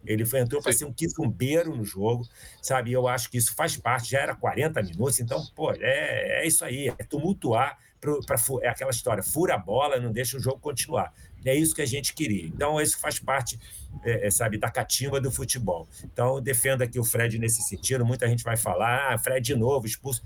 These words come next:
Speaker 1: Ele foi sabendo que ele poderia ser expulso, sim, é, pra, pra quizumbar, então acho que foi, foi a, a função que ele foi cumprir. Não foi violento, ele foi quizumbeiro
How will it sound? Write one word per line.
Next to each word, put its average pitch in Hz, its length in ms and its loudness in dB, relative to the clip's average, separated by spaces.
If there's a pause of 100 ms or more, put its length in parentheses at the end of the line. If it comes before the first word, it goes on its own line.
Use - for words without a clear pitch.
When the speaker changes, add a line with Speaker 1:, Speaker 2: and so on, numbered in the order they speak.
(140)
Speaker 1:
Ele 214 160 2
foi 190 320 2
sabendo 147 560 0
que 147 80 0
ele 127 100 0
poderia 117 420 2
ser 110 180 0
expulso, - 420 -4
sim, 117 340 0 (380)
é, 101 120 2
pra, 98 200 -2 (180)
pra 101 140 -2
quizumbar, 104 580 0
então 123 340 2
acho 113 240 2
que 90 440 -2
foi, 104 320 0
foi 104 320 0
a, 87 260 -2 (100)
a 117 80 0
função 123 540 2
que 117 100 -4
ele 117 120 0
foi 120 200 0
cumprir. 101 440 -4 (160)
Não 135 200 0
foi 120 200 0
violento, 113 680 2
ele 110 120 2
foi 143 280 0
quizumbeiro 170 640 0